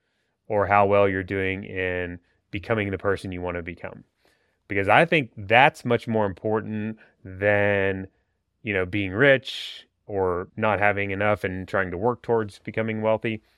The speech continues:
because the money itself doesn't really do anything for us. It's all about, like, how we're using it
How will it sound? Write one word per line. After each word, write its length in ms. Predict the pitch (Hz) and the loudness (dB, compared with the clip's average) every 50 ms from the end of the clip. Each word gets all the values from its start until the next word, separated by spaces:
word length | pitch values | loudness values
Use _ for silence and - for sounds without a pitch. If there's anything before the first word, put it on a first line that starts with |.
| _ _ _ _ _ _ - | _ _ _ _ _ _ -6
because 220 | 92 - - 135 123 | -2 2 4 4 4
the 80 | 107 | 4
money 240 | 120 135 160 170 165 | 2 2 4 4 2
itself 320 | 135 104 - - 143 131 110 | 0 2 6 6 6 6 6
doesn't 220 | 110 117 107 107 | 2 0 0 0
really 180 | 107 107 98 90 | 0 0 -2 -2
do 220 | 87 92 101 104 | -4 -6 -4 -4
anything 320 | 113 117 113 117 113 107 | -2 -2 -2 -4 -6 -4
for 180 | - 123 123 120 | -2 -2 0 0
us. 160 | 123 127 - _ _ _ _ _ _ | 0 -2 -6 _ _ _ _ _ _
It's 120 | - - 127 | -2 2 4
all 140 | 117 117 | 6 6
about, 260 | 117 104 107 107 101 - | 6 6 6 4 4 4
like, 200 | 101 98 - - | 0 -2 -2 -4
how 260 | - - 110 107 110 | -2 2 4 4 4
we're 140 | 107 107 101 | 4 2 0
using 400 | 95 92 95 101 101 110 107 110 | -2 -2 -4 -4 -4 -4 -2 -2
it 200 | 113 117 117 | -2 -2 -4